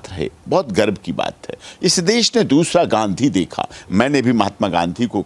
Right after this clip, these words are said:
निकट से नहीं देखा, करीब से नहीं देखा, आज वीडियो, फोटो और उसी में देख पा रहे हैं, आपने भी नहीं देखा, लेकिन अन्ना जी को आपने पास से देखा। अन्ना जी को रामलीला मैदान में आंदोलन करते देखा,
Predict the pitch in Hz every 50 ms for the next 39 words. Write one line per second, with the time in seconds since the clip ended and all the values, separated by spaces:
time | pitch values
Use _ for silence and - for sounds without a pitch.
0 | - 90 92 98 110 - 160 147 - - 151 135 151 170 139 95 82 69 - -
1 | - - - 110 113 143 165 - - 147 147 165 170 143 104 92 - - - 95
2 | - - - - - - - 123 135 120 104 104 117 139 143 123 135 147 151 143
3 | - - 123 139 135 - 165 165 160 143 135 123 - - 180 156 127 101 101 95
4 | 87 - - 87 87 110 135 151 151 147 - - 107 78 71 87 90 87 80 67
5 | 69 - - - - - - - - - 196 202 - 214 - - 131 135 151 180
6 | 196 190 175 151 165 160 - 156 135 117 - - 135 123 - - 92 101 110 -
7 | - 139 120 - 82 78 - - - 52 - - - - - - 151 180 202 202
8 | 202 196 156 180 165 - 165 147 135 127 127 131 135 135 135 127 113 104 98 80
9 | 98 101 117 120 110 98 90 82 76 92 104 110 113 110 - - 90 80 - 95
10 | 87 65 80 73 - - - 80 76